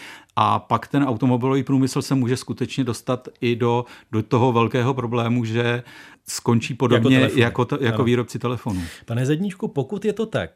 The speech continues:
Speaker 2: že je velmi pravděpodobné, že z aut se stane luxusnější zboží než dnes, je to špatně nutně?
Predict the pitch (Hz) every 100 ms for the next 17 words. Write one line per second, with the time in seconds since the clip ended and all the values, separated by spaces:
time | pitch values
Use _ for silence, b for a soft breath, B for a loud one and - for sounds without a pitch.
0 | 104 101 110 117 131 147 147 143 135 107
1 | 147 175 165 139 127 143 151 147 139 151
2 | 151 156 143 156 139 - 123 131 143 -
3 | 143 139 - 131 131 143 135 _ - 123
4 | 143 - 160 - 123 117 110 117 107 127
5 | 139 113 120 104 117 120 - 123 117 120
6 | 113 113 131 160 - B B B B B
7 | B B _ - 107 151 - 117 123 220
8 | 240 226 - 190